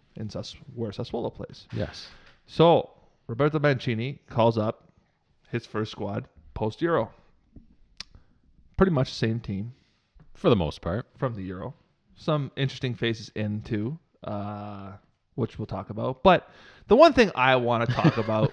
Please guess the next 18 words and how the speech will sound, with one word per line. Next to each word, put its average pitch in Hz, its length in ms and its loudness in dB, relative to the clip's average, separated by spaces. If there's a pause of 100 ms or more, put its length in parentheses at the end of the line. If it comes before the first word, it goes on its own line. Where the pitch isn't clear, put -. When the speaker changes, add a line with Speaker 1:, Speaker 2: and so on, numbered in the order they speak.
(120)
Speaker 2:
Let's 135 240 6
go. 156 280 8 (240)
Let's 127 160 10
get 135 160 12
into 110 320 8
it. 78 120 0 (240)
Speaker 1:
is 139 180 2
the 143 80 -4
goalkeepers 226 580 2
first, 147 440 0
and 180 80 -10
then 262 120 -6
a 277 60 -6
little 381 260 4
bit 403 120 0
in 233 80 -2
the 277 80 -2
defense. 107 640 -8